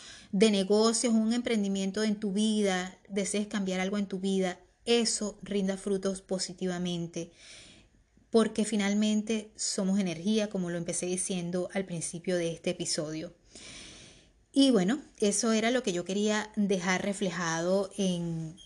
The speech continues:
en este día tan maravilloso, hoy cinco de diciembre del dos mil diecinueve, a pocos días para que termine el año. Espero que,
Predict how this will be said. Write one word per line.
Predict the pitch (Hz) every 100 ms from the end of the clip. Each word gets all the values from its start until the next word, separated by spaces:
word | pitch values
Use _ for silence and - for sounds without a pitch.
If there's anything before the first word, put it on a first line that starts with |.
| -
en | 185
este | 165 -
día | 196 190 190
tan | 190 190 180 175 170 -
maravilloso, | 190 170 165 170 208 233 - 285 277 -
hoy | - 185 185 208
cinco | - - 185 175 - 190 190 185 - -
de | 190 185 180 175 170 170
diciembre | 175 - 180 185 220 269 311 - _ _ _ _ _ - - -
del | 185 180
dos | 165
mil | 170
diecinueve, | 160 175 165 175 196 220 226 226
a | 196
pocos | - 170 190 196 -
días | 196 190 190
para | 190 185
que | 175
termine | 165 165 165
el | 175
año. | 175 190 214 233 262 - - - -
Espero | 220 220 233
que, | 277 247